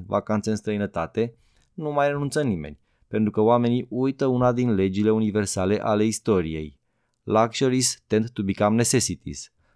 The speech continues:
Luxul devine necesitate, creează alte obligații. Putem aminti aici alt exemplu. Omenirea a inventat în ultima vreme o mulțime de aparate cu scopul de a ne economisi timpul și a ne face viața mai ușoară. Mașini de spălat rufe,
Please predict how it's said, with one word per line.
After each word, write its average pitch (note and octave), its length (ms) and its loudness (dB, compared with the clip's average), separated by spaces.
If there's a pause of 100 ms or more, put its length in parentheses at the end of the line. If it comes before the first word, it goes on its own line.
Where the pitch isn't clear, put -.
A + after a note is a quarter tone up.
(180)
Luxul G#2+ 400 2
devine G2+ 300 4
necesitate, G#2 840 0
creează F#2 480 -2
alte F#2+ 240 -2
obligații. A#2 760 0 (580)
Putem D3 280 0
aminti C3+ 340 0
aici C3 220 2
alt D3+ 220 0
exemplu. F2+ 560 -4 (120)
Omenirea G2+ 460 0
a A2+ 40 4
inventat G#2+ 500 0
în G#2 80 -2
ultima G2+ 380 -2
vreme F2+ 400 -4
o - 140 -4
mulțime A2 400 0
de A2+ 120 0
aparate G2+ 560 0
cu G#2+ 140 -6
scopul G#2 460 -4
de G#2 80 2
a G#2+ 60 2
ne G#2+ 120 2
economisi G#2 520 -2
timpul G#2 500 -6 (280)
și - 160 -4
a D3 40 6
ne C#3+ 120 0
face A2+ 300 0
viața G#2+ 320 0
mai A2+ 160 2
ușoară. F2+ 460 0 (380)
Mașini A2+ 360 0
de A2 60 4
spălat G#2 360 0
rufe, F#2+ 580 0